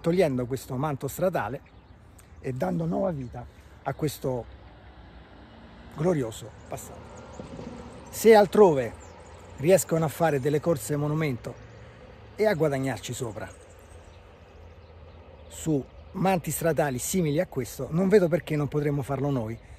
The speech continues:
e dare anche la possibilità ai giovani di dare un loro impiego alla vita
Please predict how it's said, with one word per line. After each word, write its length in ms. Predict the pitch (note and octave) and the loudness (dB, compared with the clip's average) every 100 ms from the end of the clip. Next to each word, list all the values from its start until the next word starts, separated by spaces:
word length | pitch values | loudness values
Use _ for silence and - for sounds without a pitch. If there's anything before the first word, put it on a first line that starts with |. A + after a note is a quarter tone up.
| - | -10
e 100 | C#3 | 0
dare 240 | D3 D#3 | 2 2
anche 380 | D#3+ D#3+ - C#3 - - | 0 -2 -6 -10 -10 -10
la 120 | D#3 | -8
possibilità 600 | C#3+ - C#3 D#3 C#3 C3 | -8 -8 -6 -2 -2 0
ai 140 | D3 | -2
giovani 340 | C3+ C3+ B2 A#2+ | 0 -2 -2 -4
di 120 | B2+ | -4
dare 340 | B2+ B2+ A#2 - - - - - | -4 -4 -6 -10 -18 -20 -18 -6
un 120 | C#3+ | 2
loro 160 | D3+ C#3+ | 2 2
impiego 540 | D3 D#3 C3+ A2+ A#2 - - - - - - - - - | 0 0 -2 -2 -10 -12 -18 -18 -18 -18 -18 -18 -18 -8
alla 180 | A#2+ B2+ | -4 -2
vita 340 | A#2+ A2 D#3+ | -4 -6 -8